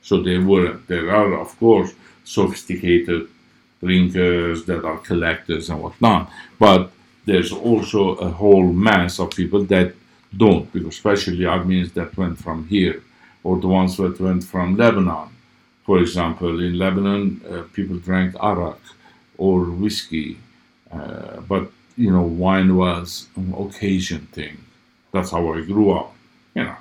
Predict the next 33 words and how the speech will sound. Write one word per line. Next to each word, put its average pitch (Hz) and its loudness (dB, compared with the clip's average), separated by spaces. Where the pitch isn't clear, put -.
twice 80 -4
a 85 -6
year, 90 -4
a - -8
bottle 80 -10
of - -20
wine, 87 -6
you 90 -6
know. 71 -12
But 87 4
arak, 104 2
every 90 -2
grill, 92 4
every 82 -4
meza 90 -2
or 85 -6
whatever, 98 0
arak, 90 -8
arak, 85 -16
arak. 80 -14
So, 110 6
and 92 2
these 98 0
are 92 -2
all 95 -2
went 87 -4
to 85 -6
different 87 -4
countries, - -4
and 85 -4
so 98 0
they 90 0
didn't 92 0